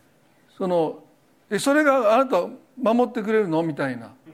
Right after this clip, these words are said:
「本気で信じてるの？」みたいな、ちょっとタブーのことを、あの、やってたので、多分浮いてたと思いますけど。だから、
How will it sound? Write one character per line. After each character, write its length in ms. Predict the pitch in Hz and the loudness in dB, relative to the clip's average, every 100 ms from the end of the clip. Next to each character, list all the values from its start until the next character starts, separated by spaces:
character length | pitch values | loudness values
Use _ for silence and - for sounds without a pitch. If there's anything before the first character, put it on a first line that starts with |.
| - _ _ _ _ - - | -20 _ _ _ _ -20 -12
「本 220 | - 226 | -2 0
気 100 | 196 | 0
で 120 | 240 226 | 0 0
信 200 | 277 262 | 2 2
じ 100 | 233 | 4
て 120 | 254 | 0
る 80 | 208 | 0
の？」 100 | 185 | -2
み 100 | 165 | -4
た 120 | 151 | -4
い 40 | |
な、 140 | 139 131 | -4 -6
ち 200 | - - | -8 -6
ょ 40 | |
っ 20 | |
と 120 | 175 170 | -6 -4
タ 200 | - 247 | 0 2
ブ 100 | 302 | 4
ー 100 | 247 | 4
の 160 | 180 | 0
こ 120 | 156 | -2
と 140 | 165 151 | -2 -2
を、 180 | 139 - - _ _ | -2 -6 -20 _ _
あ 120 | 240 143 | -6 -4
の、 120 | 151 - - | -4 -8 -2
や 120 | 185 | -2
っ 40 | |
て 100 | - | -2
た 160 | 113 165 | -2 -2
の 80 | 156 | -2
で、 80 | 151 | -2
多 140 | 185 | -2
分 140 | 160 | 0
浮 120 | 208 240 | -2 0
い 40 | |
て 100 | 247 | 0
た 120 | 214 | -2
と 100 | 156 | -2
思 120 | 160 | -2
い 40 | 147 | -2
ま 120 | 143 | -4
す 80 | - | -6
け 100 | 135 | -4
ど。 220 | 139 123 - - - - - - - - _ _ _ - | -4 -4 -8 -20 -20 -20 -20 -20 -20 -20 _ _ _ -6
だ 80 | 214 | 0
か 80 | |
ら、 320 | 214 190 165 | 2 2 0